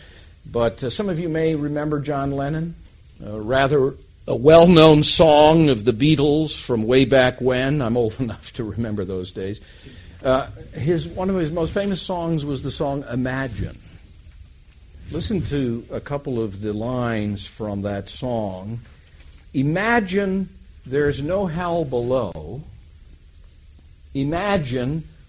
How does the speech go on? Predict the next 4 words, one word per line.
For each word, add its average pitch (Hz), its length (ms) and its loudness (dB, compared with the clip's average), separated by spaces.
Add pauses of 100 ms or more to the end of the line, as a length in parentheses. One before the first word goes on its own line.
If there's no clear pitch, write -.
(340)
all 226 300 8
the 202 120 2
people 113 720 -4 (640)
living," 139 800 0